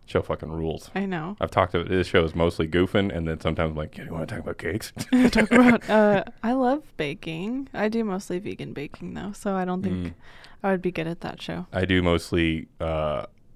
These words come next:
Speaker 1: weed baking.
Speaker 2: That's cool.
Speaker 1: Yeah.
Speaker 2: Uh, you just, um, butter, you put it in butter?
Speaker 1: I make a
Speaker 2: Or
Speaker 1: c-, coconut oil lasts longer. So you
Speaker 2: I like cooking with coconut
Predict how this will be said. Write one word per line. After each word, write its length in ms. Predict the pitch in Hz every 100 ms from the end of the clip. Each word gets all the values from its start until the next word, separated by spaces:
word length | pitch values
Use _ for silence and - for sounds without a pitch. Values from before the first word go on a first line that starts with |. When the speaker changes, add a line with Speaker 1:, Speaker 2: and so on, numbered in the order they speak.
| -
Speaker 1:
weed 300 | 95 95 85
baking. 440 | 82 73 76 71 - - - - - - -
Speaker 2:
That's 240 | 226 240
cool. 640 | - 214 202 196 214 226 247
Speaker 1:
Yeah. 220 | 90 143
Speaker 2:
Uh, 120 | - -
you 440 | 208 214 208 202
just, 360 | 196 202 - -
um, 160 | 202
butter, 540 | 190 190 190 190 196 202 - - -
you 140 | 214 214
put 160 | 208
it 100 | 202
in 160 | 196 190
butter? 340 | 185 180 220 104
Speaker 1:
I 60 |
make 200 | 101 95
a 180 | 90 82
Speaker 2:
Or 180 | 90 92
Speaker 1:
c-, 40 | 98
coconut 320 | 131 135 123
oil 100 | 107
lasts 300 | 87 90 -
longer. 400 | 107 113 131 135 -
So 120 | 87
you 60 | 80 - - -
Speaker 2:
I 80 |
like 220 | 277 320 339
cooking 280 | 330 339
with 160 | 302 240
coconut 520 | 208 208 208 190 175